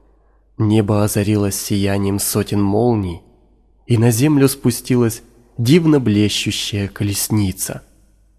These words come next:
«О, детище Индры!» молвил, почтительно склонившись к Арджуне, возничий, одетый в золото. «Великий царь богов желает тебя повидать. Взойди же скорее, почтенный, на эту колесницу.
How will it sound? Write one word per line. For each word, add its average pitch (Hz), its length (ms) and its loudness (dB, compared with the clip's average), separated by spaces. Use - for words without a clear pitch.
«О, 110 340 4
детище 120 680 0
Индры!» 135 520 4
молвил, 110 500 2
почтительно 107 680 -2
склонившись 104 680 -2
к - 100 -8
Арджуне, 110 480 0
возничий, 127 840 0
одетый 101 400 -2
в 110 60 -2
золото. 107 580 0
«Великий 117 480 2
царь 117 300 -2
богов 113 460 0
желает 127 560 -2
тебя 135 220 -4
повидать. 117 600 -2
Взойди 120 540 2
же 156 120 2
скорее, 107 440 -2
почтенный, 156 720 -4
на 135 180 0
эту 147 220 -2
колесницу. 156 840 -2